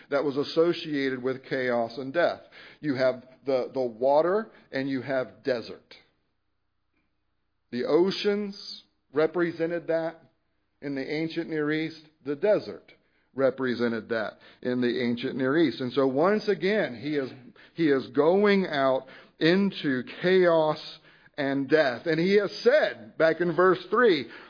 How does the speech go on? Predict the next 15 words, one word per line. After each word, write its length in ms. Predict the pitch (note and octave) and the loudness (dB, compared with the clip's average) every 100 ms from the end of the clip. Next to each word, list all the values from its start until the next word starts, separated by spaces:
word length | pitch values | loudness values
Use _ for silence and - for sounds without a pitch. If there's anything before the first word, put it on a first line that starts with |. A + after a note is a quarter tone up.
| _ - | _ 0
"Please 680 | A3 B3+ C#4+ C#4+ C#4 C4 - _ _ | 2 6 6 6 4 0 -4 _ _
take 380 | - A#3 A#3 A#3 | 2 4 4 4
my 260 | G#3+ G3 | 4 6
life 540 | F#3 E3 E3+ G#3+ C4 - - | 6 6 6 6 4 0 0
from 220 | F#3+ D#3 | 2 2
me. 260 | D3 D3 D3+ - - - | 0 0 -2 -8 -18 2
It's 260 | F3+ F3+ D3 | 4 4 2
better 380 | F#3 A3+ A#3+ | 4 6 4
for 160 | A3+ G#3+ | 4 2
me 220 | G3+ G#3 | 4 4
to 180 | G#3 G3+ | 4 2
die 720 | D3+ A#2+ F3 D3+ A2+ - - _ _ _ _ _ | 2 2 4 4 0 -6 -16 _ _ _ _ _
than 240 | B2+ B2 B2 | -8 -8 -8
to 120 | C3 | -10
live." 260 | A2 G2 | -10 -10